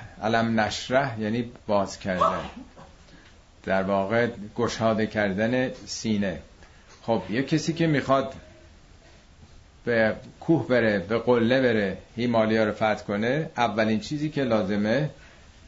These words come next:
بتونه خوب تنفس بکنه. شرح صدر در برابر ضیق صدره. ضیق یعنی تنگنا،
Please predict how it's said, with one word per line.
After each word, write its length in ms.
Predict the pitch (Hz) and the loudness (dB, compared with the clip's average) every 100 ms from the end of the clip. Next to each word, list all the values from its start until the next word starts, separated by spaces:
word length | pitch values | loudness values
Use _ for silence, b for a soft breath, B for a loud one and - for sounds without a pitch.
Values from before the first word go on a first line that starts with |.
| - | -10
بتونه 300 | 95 - 139 | -8 -4 -4
خوب 200 | 135 156 | -2 -4
تنفس 520 | 127 110 95 156 160 | -2 0 0 -2 -6
بکنه. 460 | - 143 92 73 - - - - - - - - - - - | -6 -6 -6 -8 -12 -16 -20 -20 -20 -20 -20 -20 -20 -20 -18
شرح 520 | - - 123 123 120 123 | -12 0 2 2 0 -2
صدر 440 | - 143 165 151 | -2 0 0 0
در 220 | 131 120 | 0 2
برابر 480 | 117 113 113 143 156 | 2 2 2 2 2
ضیق 460 | 135 123 127 113 113 | 0 0 0 0 -2
صدره. 500 | - 131 110 92 92 | -2 -2 0 -2 -2
ضیق 280 | 113 143 | -2 -2
یعنی 220 | 131 127 131 | -2 -4 -4
تنگنا، 680 | - 110 101 98 101 82 | -6 -4 -2 0 -2 -4